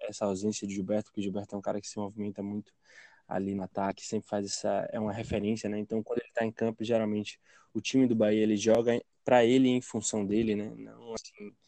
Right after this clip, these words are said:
pra que tentar fazer as jogadas com ele, e ele também recebe, ele consegue abrir o time, a, a infiltrações, et cetera. E aí, é, o time do Bahia, ele veio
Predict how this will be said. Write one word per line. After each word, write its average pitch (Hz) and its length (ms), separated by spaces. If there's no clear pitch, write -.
pra 101 160
que 101 600
tentar 113 360
fazer 107 260
as 101 60
jogadas 104 360
com 104 160
ele, 101 280
e 101 200
ele 104 100
também 104 240
recebe, 104 440
ele - 60
consegue 110 300
abrir 104 280
o 104 100
time, 107 440
a, 98 160
a 92 420
infiltrações, 113 720
et 107 140
cetera. - 340
E 117 160
aí, 131 580
é, 123 380
o 123 180
time 139 220
do 131 80
Bahia, 127 340
ele 113 160
veio 117 280